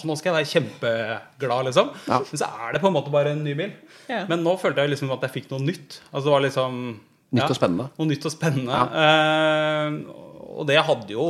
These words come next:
Speaker 1: noe med, eh, kjøreopplevelse å gjøre. Altså, for min del, da. Altså, at jeg synes det var, eh, ja, det går jo, det er raskt, og det, eh, responderer der, og det er en helt annen kjøreopplevelse, da,
Speaker 2: Ja.
Speaker 1: rett og slett. Eh,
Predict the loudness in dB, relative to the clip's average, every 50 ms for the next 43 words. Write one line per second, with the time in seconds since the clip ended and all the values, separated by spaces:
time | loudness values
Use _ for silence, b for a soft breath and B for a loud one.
0 | 0 0 0 -2 -4 -4 -6 -6 -8 -8 -8 -8 -8 -10 -10 -14 -18 B B B
1 | B B B B B B B B B B B B -14 -12 -12 -10 -10 -12 -12 -12
2 | -14 -14 -14 -14 -14 -14 -14 -14 -14 -14 -14 -14 -16 B B B B B B B
3 | B _ -10 -6 -4 -4 -4 -4 -6 -8 -8 -8 -8 -8 -8 -6 -4 -2 -2 -2
4 | -2 B B B B B B B B B -8 -6 -6 -4 -2 -2 0 0 0 0
5 | -2 -2 -2 -2 -4 -6 -6 -8 -8 -8 -6 -6 -6 -6 -6 -6 -6 -8 -10 -12
6 | -12 -8 -6 -4 -4 -2 -4 -4 -6 -6 -6 -6 -6 -6 -8 -8 -8 -8 -8 -10
7 | -10 -8 -10 -10 -10 -12 -14 -14 -14 -14 -14 -14 -12 -8 -6 -6 -6 -6 -8 -10
8 | -10 -10 -10 -12 -12 -14 -16 -20 -20 b b b b b _ _ -10 -8 -8 -8
9 | -8 -10 -12 -12 -10 -10 -10 -10 -10 -10 -10 -12 -12 -12 -14 -14 -14 -14 -14 -12
10 | -10 -10 -10 -10 -10 -6 -2 0 0 0 0 -2 -10 -10 -4 0 0 2 2 2
11 | 2 2 2 4 4 2 2 0 -2 -4 -4 -4 -4 -6 -4 -6 -4 -2 0 2
12 | 2 4 4 2 2 2 2 2 2 2 2 2 0 -2 -2 -4 -4 -4 -4 -4
13 | -6 -4 -4 -2 0 2 2 2 2 0 -2 -2 -2 -2 -2 -4 -4 -4 -4 -6
14 | -8 -6 -2 2 2 2 2 0 -6 -8 -10 -10 -12 -12 -8 -6 -6 -4 -4